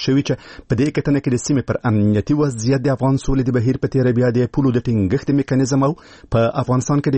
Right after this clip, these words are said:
یوې تلپاتې سولې د ټینګېدو پر لارو چارو خبرې وشوې. د خبر پاڼې له مخې، ښاغلي خلیلزاد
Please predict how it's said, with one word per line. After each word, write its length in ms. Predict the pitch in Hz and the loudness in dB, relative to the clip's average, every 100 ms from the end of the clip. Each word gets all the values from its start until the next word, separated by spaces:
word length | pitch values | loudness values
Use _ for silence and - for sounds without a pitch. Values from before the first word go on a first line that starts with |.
| 131 | 2
یوې 120 | 131 131 | 2 0
تلپاتې 380 | 123 147 143 113 | -2 -2 -2 -4
سولې 160 | 143 131 | 0 0
د 60 | 117 110 | 0 0
ټینګېدو 380 | 107 104 104 135 | 0 2 2 0
پر 180 | 113 98 | -2 -2
لارو 200 | 95 - | -2 0
چارو 220 | 110 101 - | 0 0 0
خبرې 220 | 98 92 95 | 0 0 0
وشوې. 540 | - 127 131 - _ _ _ _ | 0 0 0 -4 _ _ _ _
د 120 | 104 113 | 0 0
خبر 180 | 117 117 | 0 -2
پاڼې 180 | 127 117 113 | 0 2 2
له 60 | 117 | 2
مخې، 180 | 131 120 - - - | 0 -4 -8 -20 -4
ښاغلي 280 | 117 110 120 | -2 0 -2
خلیلزاد 520 | - 113 107 101 123 | 0 0 0 -2 -4